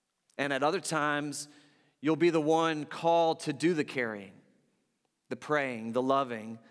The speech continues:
the heavy lifting. There will be times when you are called to, to use this mother's words, show up big.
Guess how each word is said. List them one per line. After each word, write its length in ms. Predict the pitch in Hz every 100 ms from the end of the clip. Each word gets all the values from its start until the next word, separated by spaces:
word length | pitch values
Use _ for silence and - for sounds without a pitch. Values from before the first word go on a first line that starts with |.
| _ _ _ _
the 80 | -
heavy 300 | 131 180 139
lifting. 540 | 135 139 139 110 107 107 _ _ _ _ _ _ _ _ _ _ _ _ _ _ _ _ -
There 140 | 156
will 100 | 165
be 140 | 143 147
times 420 | 151 165 170 135
when 140 | 143
you 160 | 143 156
are 100 | 139
called 540 | - - 165 156 151
to, 320 | - 151 143
to 160 | 143 147
use 260 | 135 147 135
this 240 | 139 -
mother's 400 | 131 135 127 117
words, 540 | 120 123 123 113 - - _ _ _ _ _ _ _
show 320 | - - 143 135
up 320 | 120 - 107
big. 340 | 110 82 -